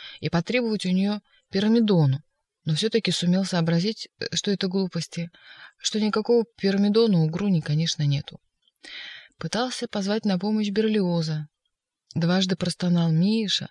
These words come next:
Миша», но, как сами понимаете, ответа не получил. В квартире стояла полнейшая тишина.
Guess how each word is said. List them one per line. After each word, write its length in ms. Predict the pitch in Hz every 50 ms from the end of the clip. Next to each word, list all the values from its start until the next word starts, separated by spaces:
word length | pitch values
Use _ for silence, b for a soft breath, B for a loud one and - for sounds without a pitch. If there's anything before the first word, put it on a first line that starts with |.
| _ _ _ -
Миша», 580 | 170 175 185 208 226 226 202 - - - - - _ B B B B B B B B B _ _
но, 260 | 190 202 226 247 247 220
как 220 | - 202 190 -
сами 240 | - 220 233 226 208
понимаете, 520 | - 185 175 170 175 190 202 202 - 175
ответа 300 | 160 - 175 190 - 190
не 120 | 175 165 151
получил. 540 | - 151 143 139 - - - 135 139 139 - _ _ _ _ _ _ _ _ _ _ B B B B B B B B B B B B B
В 60 | B
квартире 640 | - 180 180 185 185 - 247 262 254 247 240 240 226
стояла 460 | - - 165 160 156 160 156 151 147 -
полнейшая 840 | - 139 139 139 143 170 208 233 226 214 - - 196 185 185 180 180 -
тишина. 540 | - 156 - - - 151 143 131 127 123